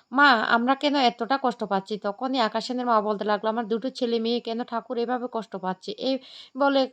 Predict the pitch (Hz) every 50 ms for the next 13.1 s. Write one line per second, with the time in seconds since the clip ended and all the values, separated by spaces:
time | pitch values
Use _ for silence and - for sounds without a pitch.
0 | - - - 202 - 214 202 - - - 269 262 196 214 196 202 226 208 214 220
1 | 208 214 214 202 220 220 233 226 214 220 220 220 - - 233 240 233 - 214 208
2 | - 208 - 220 220 214 226 214 196 180 - - - _ - 208 208 - 208 196
3 | - 247 247 247 240 226 220 220 240 240 233 220 190 214 208 208 196 208 202 -
4 | 220 208 190 190 _ - - 233 220 - 220 220 208 220 226 202 214 185 226 196
5 | 214 214 220 208 208 208 196 190 - - - _ _ - 220 208 247 240 269 254
6 | 247 254 240 233 - 226 214 233 254 - - 220 220 196 208 196 - 247 233 226
7 | 240 240 226 233 214 214 214 202 196 202 196 226 240 247 262 - - 226 226 247
8 | 254 - 240 214 208 - 214 202 202 196 196 - 226 208 - 240 233 - - 214
9 | 202 - 214 208 175 214 220 202 208 208 208 202 233 247 - 233 202 180 214 202
10 | 202 208 202 220 226 254 247 247 202 208 202 190 - 233 226 208 180 170 - 180
11 | 170 - - - - - _ _ _ - 254 247 - 269 262 - 269 220 254 226
12 | 180 214 202 240 240 240 - 233 220 190 - 202 190 196 190 190 - 220 220 214
13 | 202 247